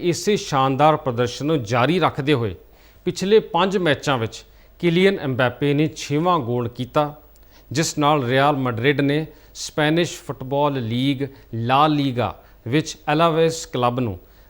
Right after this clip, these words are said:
ਤਿੰਨ ਦੋ ਨਾਲ ਹਰਾਇਆ। ਕਿਲੀਅਨ ਐਮਬਾਪੇ ਨੂੰ ਖੇਡ ਦੇ ਚਾਲੀਵੇਂ ਮਿੰਟ ਵਿੱਚ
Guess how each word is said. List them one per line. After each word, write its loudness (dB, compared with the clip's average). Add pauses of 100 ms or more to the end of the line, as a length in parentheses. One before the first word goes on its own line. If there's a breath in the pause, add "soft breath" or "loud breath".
(140)
ਤਿੰਨ 4
ਦੋ 0
ਨਾਲ 0 (400)
ਹਰਾਇਆ। 0 (1040 soft breath)
ਕਿਲੀਅਨ 4
ਐਮਬਾਪੇ 2
ਨੂੰ 2
ਖੇਡ -2
ਦੇ 4
ਚਾਲੀਵੇਂ 0
ਮਿੰਟ 2
ਵਿੱਚ -6